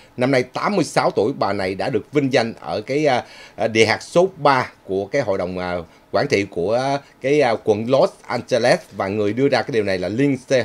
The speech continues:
Horvath trong cái, à, việc mà, à, vinh danh bà ta. Thì quý vị, đây là một trong những cái hành động mới nhất mà phía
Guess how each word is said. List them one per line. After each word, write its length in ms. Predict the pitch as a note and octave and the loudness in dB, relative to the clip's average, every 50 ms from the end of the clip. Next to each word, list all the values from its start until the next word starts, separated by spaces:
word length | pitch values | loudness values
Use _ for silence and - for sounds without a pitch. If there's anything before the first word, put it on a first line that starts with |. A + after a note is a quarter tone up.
| - | -2
Horvath 440 | - B2+ B2+ - - A#2+ A#2 A2 - - - - | -2 -2 -4 -2 -2 -4 -4 -4 -6 -10 -6 -2
trong 220 | - C3 C3 B2+ | -2 0 0 -2
cái, 240 | B2 - B2+ C3+ D#3 | -2 -2 0 0 2
à, 200 | D3+ C3 A#2 A2 - - - - - _ | 2 0 0 -2 -6 -10 -16 -20 -6 _
việc 220 | A2+ G#2+ G#2 - | 2 2 2 2
mà, 200 | G#2 G#2 F#2 F#2+ G2 | -2 -4 -4 -4 -2
à, 200 | G2+ G2 F#2+ F#2 - - - - | -2 -2 -2 -4 -6 -12 -18 -2
vinh 220 | B2 C#3 D#3 D#3 C#3 | 0 2 2 4 4
danh 160 | C#3+ C3+ C3 | 4 2 2
bà 100 | A#2+ F#2+ | 0 -2
ta. 220 | F2+ G#2 A2 G#2+ - - _ _ | -2 -2 -2 -4 -4 -10 _ _
Thì 120 | - G2+ F#2+ | -12 -10 -8
quý 80 | A#2+ | -4
vị, 140 | B2+ A#2 F#2+ | -2 -2 -2
đây 180 | F2 F#2+ A2 A2 | 0 -2 -2 -2
là 120 | A2 G2 | -2 -4
một 180 | F2+ F2+ F2+ - | -4 -6 -6 -6
trong 140 | A2+ G#2+ A2 | -6 -6 -6
những 80 | G2+ | -6
cái 80 | - B2+ | -6 -6
hành 120 | G#2+ F#2+ | -6 -6
động 220 | E2 D2 E2 G2+ G#2+ | -8 -8 -8 -4 0
mới 140 | A#2+ D3 | 0 2
nhất 280 | E3+ F#3 G3+ - - - | 4 2 2 0 -4 -10
mà 260 | - - F#2+ F2+ E2+ | -6 -6 -4 -4 -4
phía 340 | D#2+ - - C3 B2+ C#3+ E3 | -6 -6 -4 -2 0 0 0